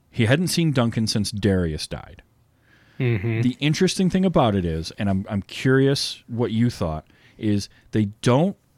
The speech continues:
Speaker 1: make it explicitly that he knows that they're immortals.
Speaker 2: Right.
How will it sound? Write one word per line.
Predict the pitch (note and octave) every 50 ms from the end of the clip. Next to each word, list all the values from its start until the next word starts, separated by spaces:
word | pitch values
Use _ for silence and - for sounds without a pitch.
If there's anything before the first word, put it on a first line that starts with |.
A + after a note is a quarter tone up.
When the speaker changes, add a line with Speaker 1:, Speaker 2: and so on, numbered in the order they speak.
| _ _ _ _ _ _ _ _ _ _ _ _ _ _ _ _ -
Speaker 1:
make | C3+ B2+ B2 C3 C#3 C3+ - D3+
it | B2+ -
explicitly | A2 A2 - - - - - - C3+ C3+ - - C3 - B2+ C3 C3 B2 B2 B2 - _ _ _ _ _ _ -
that | - A#2 A2 A2 -
he | - - A#2+ A2+
knows | G#2+ G#2 G#2 G#2+ A2 A#2 A2+ A2+ A2+ A2+ -
that | A2+ G2+
they're | - A2 G2 F#2+
immortals. | F#2 F2+ F#2 F#2+ G#2 A#2 B2+ D3+ F3 - - - - _ _ _ _ _ _ _ _ _ _ _ _ _ _ _ _ _ _ _ _ _ -
Speaker 2:
Right. | C3+ B2+ A#2+ A#2 A2 A#2 -